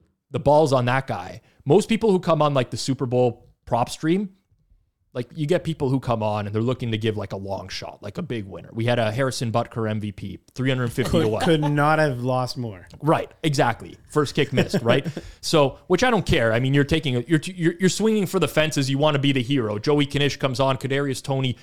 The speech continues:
Speaker 1: first Chiefs reception, eight to one. You, you wanna be a hero? Fine, be a hero. Kevin Davis comes on and he, he's like, I'm laying minus seven fifty on no kicker to miss two or more field goals in the game.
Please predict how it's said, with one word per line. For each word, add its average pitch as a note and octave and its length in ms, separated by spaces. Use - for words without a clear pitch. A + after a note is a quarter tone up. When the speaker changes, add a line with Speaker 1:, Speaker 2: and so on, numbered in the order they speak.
Speaker 1:
first - 440
Chiefs C#3+ 320
reception, A2 640
eight C3 200
to C#3 80
one. A#2 260
You, E3 220
you E3 140
wanna G#3 160
be F#3+ 180
a D#3+ 40
hero? D#3+ 420
Fine, A2 360
be B2+ 200
a A#2 40
hero. A2 360
Kevin F#3 320
Davis D3+ 360
comes B2 280
on D#3+ 320
and B2+ 120
he, B2+ 240
he's C3 180
like, B2 240
I'm B2+ 160
laying C3+ 380
minus D#3 400
seven D#3 480
fifty F#3 640
on B2 380
no E3 600
kicker F3+ 560
to C#3 100
miss C#3 340
two D3+ 260
or C#3+ 100
more C3 220
field A#2+ 340
goals G#2 240
in G2+ 100
the G2 80
game. - 240